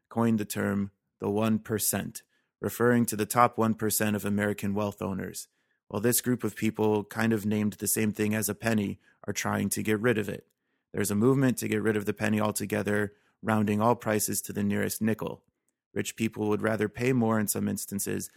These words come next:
than deal with a pocket full of Lincolns and his Bronx hip-hop roots.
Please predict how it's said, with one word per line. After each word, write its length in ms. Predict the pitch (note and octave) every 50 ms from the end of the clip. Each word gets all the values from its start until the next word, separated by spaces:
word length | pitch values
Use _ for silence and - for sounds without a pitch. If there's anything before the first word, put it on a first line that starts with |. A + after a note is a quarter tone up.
| _ _ _ _
than 140 | - G2+ G#2
deal 240 | F#2 G#2+ A2+ A#2 A#2
with 160 | G#2+ G#2 -
a 40 | F#2+
pocket 360 | - - G#2+ G#2+ - A2+ G#2
full 220 | - - A2 A2
of 100 | G#2+ G2
Lincolns 560 | G2+ G#2+ G2+ G2 - G2+ G2 F#2+ F#2+ F#2+ - - _ _ _ _ -
and 120 | F#2 F#2
his 120 | G#2 G2 F2+
Bronx 420 | - - G#2 G#2+ G#2 G2 - -
hip-hop 440 | - G#2 - - G#2 G2 G2+ - -
roots. 400 | G2+ G2 - - - - -